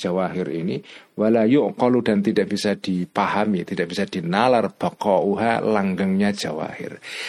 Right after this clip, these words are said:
Jadi intinya begini, eh, ini menarik sebetulnya, ya, eh, bagian terakhir ini. Sesuatu itu punah, itu bukan karena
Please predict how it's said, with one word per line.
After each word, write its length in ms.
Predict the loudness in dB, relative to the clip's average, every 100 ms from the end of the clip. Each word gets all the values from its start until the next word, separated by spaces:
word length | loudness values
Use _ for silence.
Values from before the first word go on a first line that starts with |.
| -8 -2
Jadi 240 | 2 2
intinya 400 | 4 4 4 4
begini, 400 | 2 0 0 -2 -8 -18 -18 -18 _ -20 -20 _ _ _ _ _ _ _
eh, 480 | 4 6 6 6 2 -2 -12 _ _ _ _ _ 0
ini 200 | 4 6
menarik 480 | 6 6 6 6 4
sebetulnya, 580 | 0 0 2 4 4 0
ya, 240 | -2 -4
eh, 760 | -6 -4 0 2 0 0 0 -2 -4 _ _ _ _
bagian 400 | -8 -2 -2 0
terakhir 400 | -2 -2 -4 -6 -6
ini. 240 | -8 -12
Sesuatu 720 | -6 -2 0 4 4 4 2 2
itu 400 | 2 0 -2 -2
punah, 720 | 2 2 4 0 -2 -8 -14 _
itu 320 | -4 0 0 0
bukan 400 | 0 2 2 2
karena 320 | 2 2